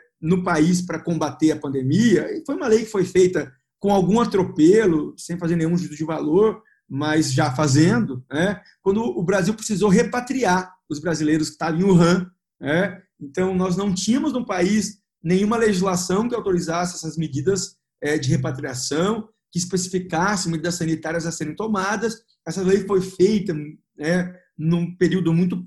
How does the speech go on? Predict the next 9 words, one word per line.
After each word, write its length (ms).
curto 280
de 100
tempo, 480
é, 480
e 360
essa 280
lei, 560
é, 220
traz 400